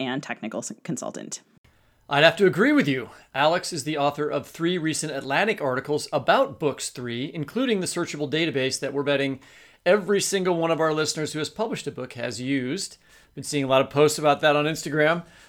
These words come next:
Speaker 2: Uh, we're thrilled that he's joining us today to talk about his reporting and what's to come as the Authors Guild and others pursue lawsuits to protect authors' rights. Alex, welcome to the show.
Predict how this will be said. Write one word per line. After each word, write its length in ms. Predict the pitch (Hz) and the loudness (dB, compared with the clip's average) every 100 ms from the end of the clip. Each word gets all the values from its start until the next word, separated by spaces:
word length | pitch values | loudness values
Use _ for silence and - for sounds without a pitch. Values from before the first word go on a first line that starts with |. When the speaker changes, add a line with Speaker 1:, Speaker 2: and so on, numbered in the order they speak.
| _ | _
Speaker 2:
Uh, 240 | 151 156 156 | 6 6 6
we're 160 | 170 175 | 4 0
thrilled 320 | - 214 202 | 6 8 8
that 80 | 190 | 6
he's 120 | 160 | 0
joining 400 | 135 233 254 214 | 4 6 6 4
us 280 | 196 214 - | 2 0 -4
today 260 | 165 151 | -2 0
to 80 | 160 | 0
talk 320 | 147 196 233 | -2 -2 0
about 160 | 151 135 | 0 0
his 160 | 135 131 | 0 -4
reporting 380 | - 139 139 | -4 -4 -2
and 100 | 131 | -4
what's 360 | 135 160 - - _ _ | -4 -4 -6 -12 _ _
to 140 | - 165 | -14 -12
come 420 | - 196 175 165 | -8 -4 -2 -2
as 140 | 151 | -4
the 160 | 139 - | -4 0
Authors 400 | 170 185 165 120 | 0 0 -4 -4
Guild 300 | 131 135 139 | -2 -2 -2
and 160 | 143 | -4
others 500 | 139 185 185 185 - - _ - | -2 -2 -2 -4 -8 -10 _ -8
pursue 360 | 147 - 180 | -4 -2 -2
lawsuits 540 | 151 160 165 - 147 - | 0 0 0 -4 -6 -8
to 60 | |
protect 320 | 165 147 147 - | -10 -10 -8 -8
authors' 380 | 127 160 143 | -8 -8 -10
rights. 520 | - - 131 - - - | -6 -8 -6 -8 -10 -12
Alex, 380 | - 120 156 - | -10 -10 -10 -12
welcome 200 | 135 - | -12 -10
to 60 | - | -12
the 80 | |
show. 320 | - 90 73 | -8 -6 -6